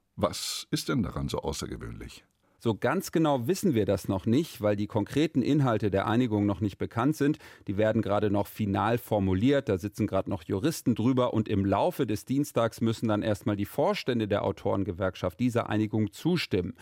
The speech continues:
Speaker 2: Die können dann festlegen, ob und wenn ja, wann die Autorinnen und Autoren wieder arbeiten dürfen. Und dann müssen noch die über elftausend Gewerkschaftsmitglieder zustimmen, die auch noch nicht den konkreten Inhalt der Einigung kennen.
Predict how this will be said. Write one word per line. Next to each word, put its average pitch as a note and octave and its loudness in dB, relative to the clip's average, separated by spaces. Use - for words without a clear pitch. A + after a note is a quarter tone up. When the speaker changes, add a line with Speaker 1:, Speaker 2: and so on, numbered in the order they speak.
Speaker 2:
Die B2+ -2
können D#3 2
dann C#3 4
festlegen, C#3 0
ob - 0
und A#2 -2
wenn A2+ 2
ja, G#2 2
wann A#2+ 2
die B2 2
Autorinnen B2+ 0
und - -4
Autoren A2+ 0
wieder A2+ -2
arbeiten A2+ -2
dürfen. - -8
Und G#2 0
dann F#3+ 2
müssen E3 2
noch D3 2
die C#3 -4
über C3 0
elftausend C3 0
Gewerkschaftsmitglieder G2+ -2
zustimmen, C3+ 2
die B2 0
auch D#3 2
noch B2 0
nicht C3 0
den A#2+ 2
konkreten B2 0
Inhalt A2+ 4
der G#2+ 0
Einigung G#2+ 0
kennen. B2+ 2